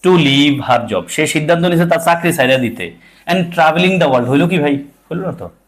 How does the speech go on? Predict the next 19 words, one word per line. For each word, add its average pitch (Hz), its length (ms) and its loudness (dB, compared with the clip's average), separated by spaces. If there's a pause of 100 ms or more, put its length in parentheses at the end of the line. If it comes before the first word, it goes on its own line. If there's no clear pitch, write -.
বাক্যটা 156 240 2
হবে, 185 200 0 (320)
"She 220 160 0
decided 208 420 2
to 214 80 0
leave 190 260 2
the 240 240 0
jo-, 151 160 -2
leave 202 220 2
her 202 220 2
job 131 160 2 (180)
and 156 120 -4 (100)
to 247 220 4
travel 139 340 2
the 170 140 4 (920)
world।" 87 180 -4
তাহলে 120 200 0
she 170 160 0
decided 175 360 2